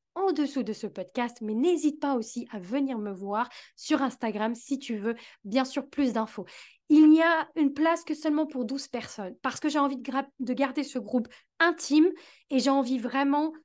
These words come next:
qu'on, qu'on puisse ne pas être trop pour justement que je puisse me concentrer sur toi aussi. C'est ça l'essentiel de ce groupe. Et j'ai peut-être oublié de te donner l'information la plus importante, c'est qu'il commence le trente. Et oui, il commence dans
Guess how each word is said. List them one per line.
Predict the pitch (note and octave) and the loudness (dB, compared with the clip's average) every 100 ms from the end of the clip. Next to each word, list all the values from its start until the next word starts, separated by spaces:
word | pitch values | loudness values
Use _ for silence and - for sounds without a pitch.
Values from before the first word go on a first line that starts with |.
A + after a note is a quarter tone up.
| _ _ | _ _
qu'on, | C4+ C4 C4 | 0 0 -2
qu'on | - C4+ | 0 0
puisse | C4 D#4 D4+ - | 2 2 2 0
ne | B3+ B3 | -2 -2
pas | B3 D#4 D4+ | 0 2 2
être | D4 | 0
trop | - - C4+ C#4 | -12 -8 -4 -4
pour | C#4 - C4+ C#4 C#4 | -4 -4 -2 -2 -4
justement | A3+ C4 - B3+ B3+ C4 _ | -6 -10 -4 -4 -4 -8 _
que | - | -8
je | A#3+ | -4
puisse | B3 B3+ B3+ | -4 -6 -8
me | |
concentrer | A#3 B3+ B3+ A#3 A#3 | -8 -6 -6 -6 -6
sur | A3+ - | -8 -10
toi | - A#3+ | 0 0
aussi. | G#3+ - A3+ | 0 -6 -10
C'est | A3 A3+ | -8 -8
ça | - B3 | -6 -6
l'essentiel | A3 A3 G3+ - G#3+ | -6 -8 -12 -14 -14
de | F#3 | -14
ce | - | -16
groupe. | G3+ - G#3+ _ - - _ _ | -18 -10 -12 _ -20 -20 _ _
Et | B3+ | -6
j'ai | G3 G3+ | -4 -4
peut-être | D#4 D#4 C#4 - | -4 -4 -4 -4
oublié | G#3 A#3+ A#3+ | -4 -2 -4
de | A3+ | -6
te | F3 | -8
donner | C#4+ C4 A3 | -2 0 0
l'information | A3+ A#3 A#3+ A3+ A3 | -6 -8 -6 -8 -6
la | G#3 D#3 | -10 -10
plus | - D4 | -6 -6
importante, | G#3+ - - A3 A3+ | -6 -12 -12 -12 -10
c'est | G3 | -14
qu'il | - | -14
commence | A3+ G#3 F#3 A3+ - | -8 -8 -8 -14 -14
le | F#3 D#3+ | -16 -16
trente. | - F#3+ F#3+ - _ | -12 -12 -12 -20 _
Et | C#4 | -4
oui, | C4+ B3+ C4 | -2 -4 -6
il | C4+ A3+ | -8 -6
commence | A3+ A3+ B3 | -6 -6 -6
dans | G#3 | -10